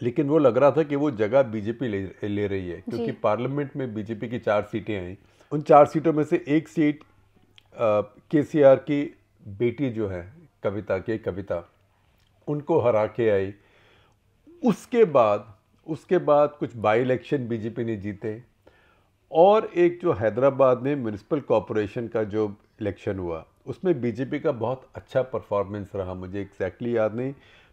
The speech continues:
Speaker 1: पर करीब बीजेपी की चालीस सीटें आई और केसीआर की पैंतालीस सीटें आई। और सरकार केसीआई की वहाँ, केसीआर की वहाँ इसलिए आई क्योंकि, अ,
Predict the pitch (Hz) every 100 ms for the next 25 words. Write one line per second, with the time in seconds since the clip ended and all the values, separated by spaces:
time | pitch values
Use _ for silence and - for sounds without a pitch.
0 | _ 190 175 175 160 131 117 139 135 135
1 | 127 101 120 117 120 - 113 107 110 107
2 | - 101 - 117 104 98 104 95 90 95
3 | 110 110 104 107 104 98 98 _ - _
4 | _ 123 - 117 113 123 160 - 156 147
5 | 175 160 151 147 135 - 131 - 151 135
6 | 147 139 131 - 147 139 165 175 160 143
7 | 170 170 - _ _ _ -